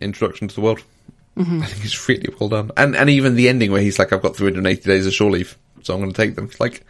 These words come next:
Speaker 1: that's lovely. I don't need to see it.
Speaker 2: Right.
Speaker 1: I just need to know that it's gonna happen.
Speaker 2: Yeah.
Speaker 1: Brilliant.
Speaker 2: Yeah.
Speaker 1: Mm. Brilliant. I can't wait for her to come back for, um, obviously the next film, but then in the spin-off series to see him happily settled down and that this film had such an impact on his life and <laughs> career. And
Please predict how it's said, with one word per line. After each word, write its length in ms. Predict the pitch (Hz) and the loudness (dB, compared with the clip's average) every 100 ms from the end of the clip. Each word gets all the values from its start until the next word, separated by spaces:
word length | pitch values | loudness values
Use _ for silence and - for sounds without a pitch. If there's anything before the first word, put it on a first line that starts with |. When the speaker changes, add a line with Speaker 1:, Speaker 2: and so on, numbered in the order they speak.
| - - - - _ _ - | -20 -20 -20 -20 _ _ -4
Speaker 1:
that's 240 | 101 - | -2 2
lovely. 380 | 156 175 117 - | 2 4 2 2
I 60 | 110 | 2
don't 160 | 110 | 2
need 160 | 107 120 | 2 0
to 60 | - | 0
see 160 | 160 | 0
it. 160 | - - | 0 -4
Speaker 2:
Right. 320 | 214 170 - - _ _ - | -2 0 -2 -6 _ _ -14
Speaker 1:
I 60 | 110 | -10
just 240 | - 101 | -4 -2
need 160 | 110 107 | -2 0
to 60 | |
know 120 | 113 113 | 2 2
that 80 | |
it's 80 | 113 | 0
gonna 160 | - 127 | -4 -2
happen. 220 | 165 175 | -2 -2
Speaker 2:
Yeah. 160 | 165 156 | -2 -2
Speaker 1:
Brilliant. 200 | 170 - _ _ - - | -6 -10 _ _ -18 -8
Speaker 2:
Yeah. 200 | 165 160 - _ _ - | -8 -8 -12 _ _ -12
Speaker 1:
Mm. 220 | 123 95 _ _ _ | -10 -12 _ _ _
Brilliant. 300 | - 104 95 - | 0 0 0 -2
I 60 | |
can't 240 | 120 160 139 | 2 2 4
wait 140 | 131 | 2
for 80 | 120 | 2
her 80 | 117 | 0
to 60 | |
come 140 | - 113 | 2 2
back 220 | 107 - | 2 2
for, 420 | - 107 101 101 - - - - - - - - - - | -2 0 0 -2 -8 -20 -20 -20 -20 -20 -20 -20 -12 2
um, 580 | 113 107 107 107 104 101 - _ - _ - | 4 6 4 0 -4 -6 -18 _ -20 _ 0
obviously 320 | 117 117 113 | 0 2 2
the 80 | 101 | 2
next 220 | 104 - | 0 0
film, 240 | 113 107 107 | 2 2 4
but 120 | 98 | 4
then 180 | 127 123 | 4 4
in 140 | 117 | 4
the 80 | 139 | 2
spin-off 300 | 135 151 175 | 2 2 0
series 400 | - 120 101 92 | 2 2 4 0
to 60 | 104 | -2
see 140 | 123 113 | 0 0
him 120 | 107 | -2
happily 300 | 113 113 117 | -2 -2 -2
settled 300 | 120 110 107 | 0 -2 2
down 300 | 113 107 101 | 2 2 0
and 140 | 95 | 0
that 120 | 90 | -4
this 380 | 98 104 - - | -4 -6 -6 -8
film 280 | - 120 110 | 0 2 2
had 200 | 104 101 | 2 -2
such 180 | - 120 | 0 -2
an 60 | 120 | 0
impact 340 | 113 110 - | 0 0 0
on 120 | 110 | -2
his 180 | 113 104 | -2 -2
life 220 | 113 117 | 0 2
and 220 | 117 117 110 | 0 0 -2
<laughs> 0 | |
career. 420 | 110 110 160 104 | 0 -2 -2 -6
And 140 | 98 | -8